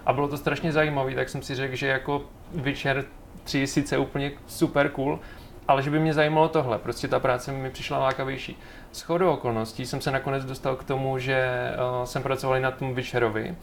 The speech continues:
asi, eh, zhruba půl roku, kde jsem dělal, eh, ten,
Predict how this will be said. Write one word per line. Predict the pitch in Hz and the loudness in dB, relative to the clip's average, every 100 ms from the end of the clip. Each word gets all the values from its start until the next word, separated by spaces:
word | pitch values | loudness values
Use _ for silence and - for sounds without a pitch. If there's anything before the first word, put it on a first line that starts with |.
| - - - - | -14 -18 -14 -10
asi, | - 135 131 127 | -6 -4 -2 0
eh, | 120 117 | 0 0
zhruba | 117 131 131 | 0 2 2
půl | 131 143 127 | 2 0 0
roku, | 123 127 | 0 -2
kde | 120 | -4
jsem | - 127 | -4 -2
dělal, | 120 123 123 127 127 - 131 - | 2 4 4 4 2 -2 -6 -6
eh, | - - - - - | -10 -14 -16 -16 -6
ten, | - | 0